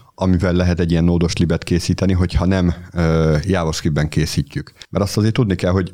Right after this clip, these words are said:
lehet JavaScriptben készíteni, nagyon sok lib készül JavaScriptben, de lehet natív megoldást is használni, és erre a,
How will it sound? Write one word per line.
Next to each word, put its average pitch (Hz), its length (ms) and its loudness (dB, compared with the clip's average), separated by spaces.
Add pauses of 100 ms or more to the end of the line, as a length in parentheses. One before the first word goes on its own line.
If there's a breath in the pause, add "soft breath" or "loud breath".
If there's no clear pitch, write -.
lehet 95 240 0
JavaScriptben 104 580 -2
készíteni, 113 460 0
nagyon 82 240 2
sok - 200 -2
lib 80 160 0
készül 80 320 0
JavaScriptben, 107 640 0
de 107 100 -2
lehet 101 200 2
natív 95 300 0
megoldást 78 540 0
is - 120 -2
használni, 123 580 2 (120)
és - 160 -2
erre 92 360 0
a, 85 420 0